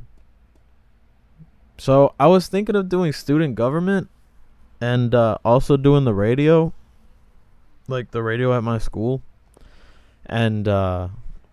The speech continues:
and yeah, I, I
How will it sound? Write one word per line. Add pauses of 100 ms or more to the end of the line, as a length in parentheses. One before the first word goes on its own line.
(1700)
and
yeah, (260)
I,
I